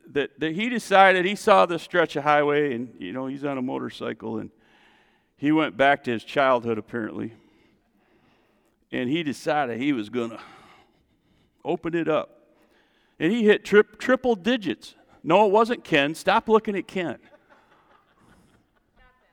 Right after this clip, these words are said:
Not that Ken. And he told me this, and I just, I looked at him and went, "What?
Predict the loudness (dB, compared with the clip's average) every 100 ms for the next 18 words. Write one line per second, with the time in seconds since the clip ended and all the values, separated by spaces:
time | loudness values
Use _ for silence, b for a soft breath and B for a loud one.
0 | _ _ _ _ _ -4 -4 0 -2 -2
1 | -10 -14 -20 _ _ _ _ _ _ _
2 | _ _ _ _ _ _ _ _ _ -8
3 | -8 -8 _ _ _ _ _ -4 -4 2
4 | 4 6 4 4 4 4 2 -2 -4 -2
5 | 0 0 -2 -6 -6 -16 _ _ -6 -4
6 | 0 -2 0 0 2 2 0 -2 -4 0
7 | 0 0 -4 -8